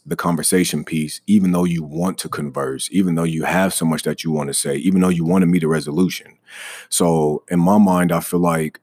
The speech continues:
the conversation piece, I, I don't care if it's a good conversation, a not so good conversation,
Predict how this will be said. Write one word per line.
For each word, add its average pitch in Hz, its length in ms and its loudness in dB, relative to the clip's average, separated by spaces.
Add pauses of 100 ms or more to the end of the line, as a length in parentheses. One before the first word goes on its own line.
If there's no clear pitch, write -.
(100)
the 85 120 -4
conversation 92 840 0
piece, 78 480 -4 (280)
I, 87 160 0
I 90 140 -2
don't 165 140 0
care 82 220 0
if - 100 -6
it's 78 240 0
a 73 100 -8
good 82 220 -2
conversation, 87 920 0 (440)
a 78 180 -6
not 82 260 -2
so 87 140 0
good 85 200 2
conversation, 85 960 0